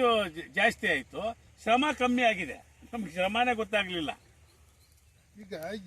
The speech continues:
Speaker 2: ಈ ಪದ್ಧತಿಯನ್ನ ಬೇರೆ ರೈತರಿಗೆ ನೀವು ನಿಮ್ಮನ್ನ ಬಂದು ಕೇಳ್ತಾ ಇದ್ದಾರಾ? ಇದನ್ನ ನೀವು ಹೇಳ್ತಾ ಇದ್ದೀರಾ ಅವ್ರಿಗೆ?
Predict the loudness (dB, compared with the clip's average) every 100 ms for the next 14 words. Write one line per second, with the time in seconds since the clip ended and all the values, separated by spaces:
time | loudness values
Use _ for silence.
0 | -6 -6 -4 -10 -10 -10 -4 -4 -4 -10
1 | -12 -8 -6 -4 -4 -6 -10 -10 -8 -8
2 | -6 -8 -4 -2 -2 -4 _ _ _ _
3 | _ -12 -10 -8 -8 -8 -10 -10 -8 -8
4 | -6 -8 -4 -4 -2 -4 -8 -16 -12 -10
5 | -10 -10 -12 -6 -6 -2 0 0 -2 -4
6 | -4 -4 -4 -4 -4 -6 -6